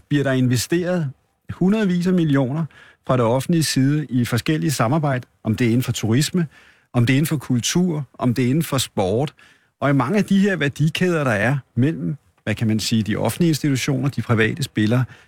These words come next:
der kan vi som, og her igen kan jeg kun tale som lokalspiller, der er masser af muligheder for at gå ned og,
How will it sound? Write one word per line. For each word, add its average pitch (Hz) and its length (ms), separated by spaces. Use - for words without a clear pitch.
der 135 80
kan 160 200
vi 156 120
som, 151 380
og 107 80
her 120 200
igen 120 240
kan 123 160
jeg 107 80
kun 123 160
tale 117 280
som 110 280
lokalspiller, 131 680
der 131 80
er 143 200
masser 131 400
af 143 260
muligheder 127 600
for 123 360
at 127 100
gå 135 120
ned 131 300
og, 110 280